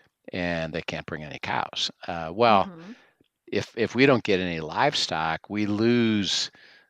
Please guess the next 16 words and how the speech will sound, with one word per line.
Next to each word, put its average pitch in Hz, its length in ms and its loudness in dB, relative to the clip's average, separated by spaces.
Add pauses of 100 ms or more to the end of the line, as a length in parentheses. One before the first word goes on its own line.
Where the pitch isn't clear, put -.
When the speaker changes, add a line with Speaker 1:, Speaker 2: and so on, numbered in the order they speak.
(140)
Speaker 2:
Lose 175 320 -14
the 135 120 -16
tax - 380 -14
break, 123 340 -18
Speaker 1:
that 95 200 4
Speaker 2:
right? - 0 -
Speaker 1:
exemption. 92 760 0
And 104 200 -2
see, - 120 0
we 113 160 2
have 117 160 6
to 95 100 -6
do 120 300 2
Speaker 2:
Mm-hmm. - 0 -
Speaker 1:
it, 92 180 4 (220)
uh, 87 200 -4